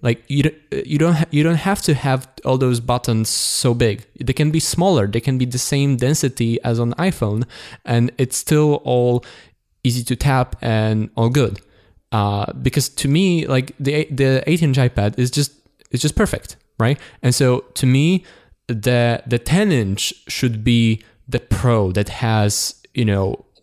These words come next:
lots of screen space. But the current ten-inch is just, you know, to me, it's just bigger, you know, but it has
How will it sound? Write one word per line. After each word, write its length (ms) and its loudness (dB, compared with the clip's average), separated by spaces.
lots 340 0
of 80 2
screen 280 0
space. 460 -4
But 160 0
the 80 2
current 360 2
ten-inch 520 2
is 140 2
just, 560 0
you 80 2
know, 160 4
to 180 -2
me, 400 2
it's 160 2
just 160 2
bigger, 400 0
you 80 2
know, 400 2
but 420 -2
it 120 6
has 560 0